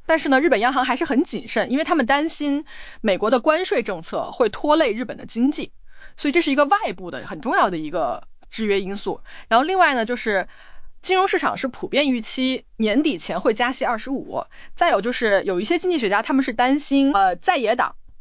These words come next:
他们的一些减税的呼吁可能会导致财政支出的扩张压力进一步的加大。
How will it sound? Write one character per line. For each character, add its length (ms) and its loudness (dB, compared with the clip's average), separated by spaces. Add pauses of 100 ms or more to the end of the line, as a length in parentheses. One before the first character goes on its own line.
(120)
他 140 0
们 80 0
的 60 0
一 120 -2
些 280 2
减 340 -4
税 260 2
的 140 0
呼 260 -6
吁 220 -6 (100)
可 140 -8
能 100 -4
会 140 4
导 220 0
致 320 -6 (240)
财 340 -2
政 240 2
支 240 -2
出 240 -2
的 160 2
扩 260 0
张 200 -2
压 180 -4
力 140 -6
进 240 -4
一 80 -2
步 120 -8
的 80 -8
加 160 -10
大。 160 -8